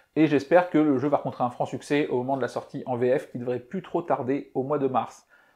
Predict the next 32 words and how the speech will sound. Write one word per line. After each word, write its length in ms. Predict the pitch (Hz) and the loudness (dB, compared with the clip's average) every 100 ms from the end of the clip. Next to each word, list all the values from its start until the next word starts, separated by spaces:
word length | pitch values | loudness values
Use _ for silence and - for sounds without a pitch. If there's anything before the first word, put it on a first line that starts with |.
| _ - | _ 2
Point 120 | 151 | 2
positif, 420 | 135 123 233 294 | 2 0 2 4
il 40 | |
n'y 40 | 131 | 4
a 20 | |
pas 120 | 143 | 4
trop 120 | - | 2
de 60 | 139 | 0
texte 220 | - 143 | 2 2
sur 80 | 135 | 2
le 100 | 123 | 2
jeu. 280 | 123 190 - | 4 2 0
Enfin, 200 | 123 - | -6 -2
il 60 | 113 | -2
n'y 60 | |
en 40 | 104 | -4
a 60 | |
pas 220 | 98 - 160 | -4 -2 2
sur 120 | 139 | 4
le 80 | 127 | 4
jeu, 100 | 143 | 2
il 60 | |
y 20 | |
en 40 | 113 | -2
a 40 | |
un 60 | 113 | -6
petit 160 | - | -10
peu 100 | - | -12
sur 120 | 139 120 | -6 -4
le 60 | |
mode 140 | 113 113 | -4 -4
histoire, 520 | - 143 131 - | 2 2 2 -4